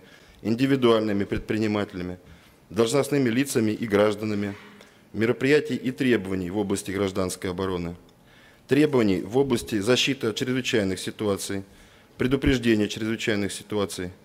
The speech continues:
на потенциально опасных объектах и объектах жизнеобеспечения населения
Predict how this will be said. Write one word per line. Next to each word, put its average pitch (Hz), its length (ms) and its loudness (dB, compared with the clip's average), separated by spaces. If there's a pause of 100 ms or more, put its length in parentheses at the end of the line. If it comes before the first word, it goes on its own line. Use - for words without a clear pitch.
на 101 100 0
потенциально 113 560 0
опасных 123 540 0
объектах 120 420 0 (480)
и 113 100 2
объектах 123 400 4
жизнеобеспечения 113 920 -2
населения 87 580 -4